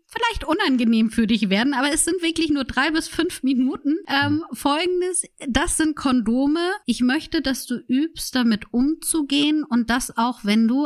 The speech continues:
alleine mit dir zu Hause hier Sex hast, ähm, weil ich möchte, dass du da eine Sicherheit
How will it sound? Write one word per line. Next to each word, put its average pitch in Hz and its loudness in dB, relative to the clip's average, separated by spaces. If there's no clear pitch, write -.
alleine 220 4
mit 202 2
dir 285 0
zu 214 0
Hause 220 2
hier 220 0
Sex 220 -2
hast, 180 0
ähm, 226 2
weil 220 0
ich - -8
möchte, 226 2
dass 233 0
du 262 0
da 190 4
eine 247 2
Sicherheit 175 0